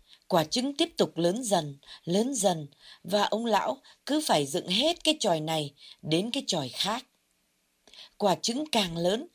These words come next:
càng trổ ra nhiều màu sắc khác nhau, lấp lánh như một viên ngọc lớn. Nhiều kẻ gian trong xóm chài thấy quả trứng lạ, sinh lòng tham, tìm cách chiếm đoạt. Một đêm nọ, ông lão đang ngủ say,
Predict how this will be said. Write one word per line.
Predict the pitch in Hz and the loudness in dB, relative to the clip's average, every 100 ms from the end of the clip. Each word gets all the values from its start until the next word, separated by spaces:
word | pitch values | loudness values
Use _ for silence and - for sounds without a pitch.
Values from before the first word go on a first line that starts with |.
| - - - | -20 -16 0
càng | 196 180 160 | 0 0 0
trổ | 196 156 135 | 2 4 2
ra | 202 220 214 - | 2 2 -2 -6
nhiều | 170 185 175 | 0 2 4
màu | 156 147 | 2 -2
sắc | 131 226 - | -2 -4 -4
khác | - 262 226 | -6 -4 0
nhau, | 208 196 185 - - - - | 0 0 -6 -16 -18 -10 2
lấp | 247 269 | 2 4
lánh | 214 208 269 - | 2 0 -2 -6
như | 202 208 | 0 2
một | 185 147 | 2 -2
viên | 143 190 175 | -2 -2 0
ngọc | 151 - | -4 0
lớn. | 147 160 202 349 _ _ _ - - - | 2 2 0 -8 _ _ _ -18 -14 -8
Nhiều | 196 214 202 180 | 0 4 4 4
kẻ | 165 139 | 2 2
gian | 190 220 220 | 0 0 0
trong | 214 214 196 | 2 2 0
xóm | - 220 233 | -2 -2 0
chài | 214 170 156 - - - - | 0 0 -4 -8 -18 -8 0
thấy | 220 277 285 | 2 2 0
quả | - 156 | 0 0
trứng | - 226 | 0 0
lạ, | 262 180 - - - - | 2 0 -2 -14 -20 -6
sinh | - 240 226 | 0 2 2
lòng | 180 139 - | 0 -2 0
tham, | 196 226 220 - _ _ _ - | 0 0 -2 -10 _ _ _ 2
tìm | 180 139 | 2 2
cách | 220 233 | 0 0
chiếm | - 226 262 | 0 0 0
đoạt. | 196 147 - _ _ _ _ _ _ _ _ - - 185 | 0 0 -4 _ _ _ _ _ _ _ _ -20 -12 -4
Một | 196 | -2
đêm | 180 240 240 | 2 2 2
nọ, | 214 160 - _ - - | 0 -2 -4 _ -20 -4
ông | - 226 | 0 2
lão | 208 - | 4 2
đang | 226 233 202 | 2 0 0
ngủ | 151 120 | -2 0
say, | - 214 233 220 | 0 2 0 -2